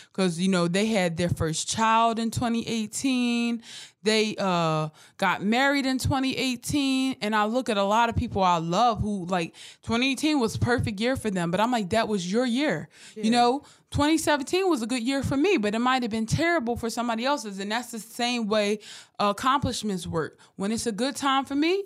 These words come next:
Speaker 1: it's not gonna be a good time for you. But let's just get inspired by the good times, period.
Speaker 2: Mm-hmm.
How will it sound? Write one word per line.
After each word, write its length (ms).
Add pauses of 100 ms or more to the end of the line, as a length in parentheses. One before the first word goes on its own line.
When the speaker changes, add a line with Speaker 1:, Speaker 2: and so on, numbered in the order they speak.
Speaker 1:
it's 140
not 220
gonna 120
be 80
a 40
good 180
time 260
for 120
you. 300 (260)
But 100
let's 220
just 160
get 140
inspired 760
by 220
the 60
good 200
times, 680
period. 440 (140)
Speaker 2:
Mm-hmm. 280